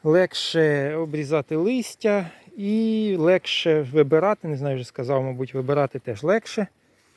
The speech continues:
Що, ну, не треба тягнутися вгору до шпалери. Ну, є, звісно, які й не зав'язали. Ось тут одна тільки помідорка чи дві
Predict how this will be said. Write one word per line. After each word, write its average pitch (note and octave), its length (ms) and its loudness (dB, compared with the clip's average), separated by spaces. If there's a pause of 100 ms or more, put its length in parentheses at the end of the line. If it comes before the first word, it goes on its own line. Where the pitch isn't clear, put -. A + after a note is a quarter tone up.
(1120)
Що, D3+ 280 0 (160)
ну, D#3 280 0
не C#3 120 0
треба D3+ 320 0
тягнутися D3 800 -2
вгору E3+ 560 2 (880)
до D3 200 0
шпалери. A#2+ 640 -4 (1200)
Ну, C4+ 80 -4
є, A3+ 160 6
звісно, E3+ 340 -2
які E3+ 220 -4
й F3 40 -2
не E3+ 120 0
зав'язали. F#3 760 2
Ось - 460 -8
тут E3+ 220 -12
одна D#3+ 260 -4
тільки D#3+ 240 -12
помідорка D#3 580 -4
чи - 160 -8
дві D3+ 340 -2